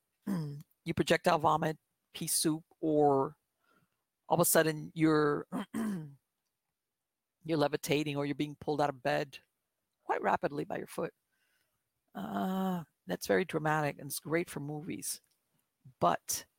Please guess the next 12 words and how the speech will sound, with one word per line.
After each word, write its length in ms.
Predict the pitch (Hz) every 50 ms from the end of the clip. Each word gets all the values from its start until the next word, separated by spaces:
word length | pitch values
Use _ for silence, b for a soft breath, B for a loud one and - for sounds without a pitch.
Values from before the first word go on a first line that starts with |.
| _ _ _ _ _ _ _ _ _ _ _
in 160 | - 143 135
truth, 600 | - - - - 151 156 190 233 277 - - - - _ _ _ _ _ _ _ _ _ _ _ _ _ _ _ _ _ _ _ _ _ _
some 480 | - - - - - - - 156 147 165
of 100 | 175 165
the 80 | 175
way 180 | 160 156 156 156
this 280 | 151 160 160 - - -
works 580 | 175 147 147 147 - - - - - - - _ _ _ _ _ _ _ _ _ _ _ -
is 180 | 156 135 -
much 280 | 156 151 180 - - -
more 140 | 254 233 214
subtle, 520 | - - - - 131 127 127 123 - -